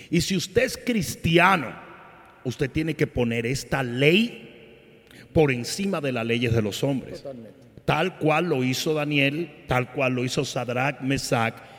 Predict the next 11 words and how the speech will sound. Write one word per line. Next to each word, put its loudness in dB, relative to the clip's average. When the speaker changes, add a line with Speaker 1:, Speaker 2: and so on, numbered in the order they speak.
Speaker 1:
y 2
Abednego. 2
Y 4
si 0
usted -2
se 4
somete -4
a 4
las 0
tendencias 0
políticas -2